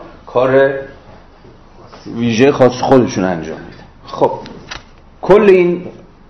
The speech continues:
بخشایی که تا اینجا خوندیم تلاشی بود برای صورتبندی همین ماجرا. فراز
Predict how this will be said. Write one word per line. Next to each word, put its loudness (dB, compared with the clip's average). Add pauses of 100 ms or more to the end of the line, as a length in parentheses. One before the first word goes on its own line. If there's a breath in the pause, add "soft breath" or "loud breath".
(580)
بخشایی 2
که -4
تا 2
اینجا 2
خوندیم 0
تلاشی 2
بود 0
برای 2
صورتبندی 2 (840 loud breath)
همین 0
ماجرا. -10 (2500 loud breath)
فراز 2